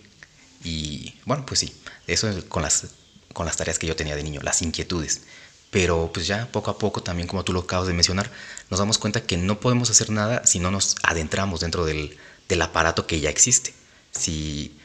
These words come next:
tratamos de venir con buenas intenciones, pues no va a pasar nada si no te vuelves parte de ese sistema que ya existe. Y como, como sabemos, pues una administración ya existente o que ya existe antes de que nosotros lleguemos,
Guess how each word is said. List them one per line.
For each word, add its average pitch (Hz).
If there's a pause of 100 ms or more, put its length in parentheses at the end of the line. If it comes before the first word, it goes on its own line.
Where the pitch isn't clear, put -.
(240)
tratamos 101
de 80
venir 85
con 87
buenas 87
intenciones, 98 (280)
pues 80
no 85
va 85
a 85
pasar 80
nada 95
si 87
no 80
te 73
vuelves 87
parte 82
de 78
ese -
sistema 82
que -
ya 80
existe. - (580)
Y 78
como, 71 (680)
como 78
sabemos, 82 (400)
pues -
una 147
administración 101
ya 92
existente 98
o 78
que 82
ya 90
existe - (180)
antes 95
de 85
que -
nosotros 87
lleguemos, 92